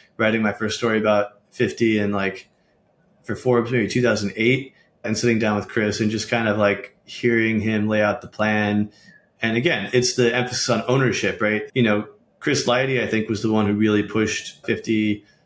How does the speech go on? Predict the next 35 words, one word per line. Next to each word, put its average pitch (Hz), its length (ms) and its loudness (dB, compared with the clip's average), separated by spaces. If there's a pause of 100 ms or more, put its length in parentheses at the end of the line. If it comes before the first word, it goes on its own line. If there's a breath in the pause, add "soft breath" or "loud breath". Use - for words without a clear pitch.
(200)
to 113 120 0
take 110 340 -4
the 110 200 2
equity 110 480 2
in 107 180 -2
Vitamin 113 380 2
Water 98 320 2
and 101 260 -2
its 92 100 -6
parent 104 300 -6
company 101 460 -6 (240 loud breath)
rather 107 260 2
than 104 140 0
just 98 200 -6
do 104 140 -4
an 95 80 -4
endorsement. 104 600 -2 (440 loud breath)
And, 101 480 -2 (140)
you 107 100 0
know, 104 100 2
obviously 101 340 -2
that 92 120 -2
became 101 300 -6
a 95 40 -2
huge 101 420 -2
deal 110 200 4
and, 101 160 0
and 101 140 0
really, 101 220 0
like, 92 180 -6
a 101 60 -6
model 98 340 2
for 110 180 -12
so 110 160 -4
much, 98 380 -4